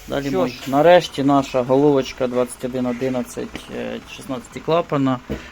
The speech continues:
Speaker 1: готовиться на відправку. Повністю відкапіталена. В першу чергу зробили тест на герметичність, вона її успішно пройшла. Далі заміна направляючих втулок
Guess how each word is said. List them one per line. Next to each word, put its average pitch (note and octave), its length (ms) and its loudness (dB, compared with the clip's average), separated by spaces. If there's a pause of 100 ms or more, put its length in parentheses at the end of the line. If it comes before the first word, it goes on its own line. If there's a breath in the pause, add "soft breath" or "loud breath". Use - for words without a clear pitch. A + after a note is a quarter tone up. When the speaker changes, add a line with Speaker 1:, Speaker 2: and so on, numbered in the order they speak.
Speaker 1:
готовиться D3 520 0
на A#2+ 160 0
відправку. A#2 560 -8
Повністю E3+ 480 -2
відкапіталена. A#2+ 1000 -4 (460 loud breath)
В - 40 -6
першу D3 260 -2
чергу B2 300 -2
зробили B2+ 380 -2
тест B2 300 -6
на C3+ 60 -8
герметичність, D3 1040 -6
вона C3 240 0
її B2 120 -2
успішно A#2+ 600 -6
пройшла. F#3 480 -2 (580 loud breath)
Далі C3 340 2
заміна B2+ 520 0
направляючих C3+ 680 -4
втулок F#3+ 400 -2